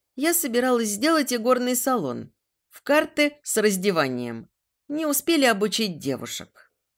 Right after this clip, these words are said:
Слуги быстро всё привели в порядок. А грехи закрыли материей и поставили туда статуэтки.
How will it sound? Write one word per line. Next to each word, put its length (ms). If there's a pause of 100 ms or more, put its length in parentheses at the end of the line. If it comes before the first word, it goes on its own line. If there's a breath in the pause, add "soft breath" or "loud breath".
(240)
Слуги 460
быстро 460
всё 260
привели 380
в 120
порядок. 680 (320)
А 120
грехи 380
закрыли 460
материей 720
и 80
поставили 580
туда 300
статуэтки. 840